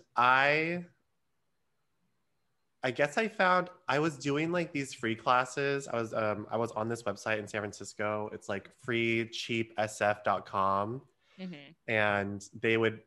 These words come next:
Speaker 1: they would advertise, like, stuff that's, like, free or cheap, like, five dollars or whatever.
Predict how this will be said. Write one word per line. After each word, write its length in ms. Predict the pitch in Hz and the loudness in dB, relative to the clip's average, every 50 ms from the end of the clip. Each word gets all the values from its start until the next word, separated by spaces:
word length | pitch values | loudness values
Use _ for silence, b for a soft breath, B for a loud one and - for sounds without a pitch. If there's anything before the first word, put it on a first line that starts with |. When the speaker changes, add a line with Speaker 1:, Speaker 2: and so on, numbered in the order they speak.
| _ _ | _ _
Speaker 1:
they 100 | - 120 | -2 0
would 140 | 123 131 131 - | 0 2 2 2
advertise, 520 | 123 147 160 165 151 - 135 131 117 113 | 2 2 2 0 -2 -2 -2 -2 -2 0
like, 120 | 113 107 98 | -2 -4 -4
stuff 220 | - - 110 104 - | -2 0 0 0 0
that's, 160 | 104 - - | -2 -4 -4
like, 200 | 101 95 - - | -6 -6 -6 -6
free 520 | - 143 135 135 135 131 127 127 127 127 123 | -4 -2 0 0 0 0 -2 -2 0 -2 -2
or 120 | 101 92 | -2 -4
cheap, 680 | 90 - - - 131 120 113 113 113 113 113 113 113 - - | -6 -8 -10 -8 -6 -4 -2 -2 0 -2 -2 -4 -6 -8 -6
like, 160 | 101 95 - | -6 -6 -4
five 200 | - 98 101 101 | -4 -6 -6 -4
dollars 420 | 101 104 98 101 101 101 101 98 101 | -2 -2 -2 -2 -2 -2 -4 -4 -6
or 60 | 101 | -4
whatever. 500 | 101 104 101 101 98 104 101 101 101 104 | -4 -2 0 0 0 0 -2 -2 -2 -2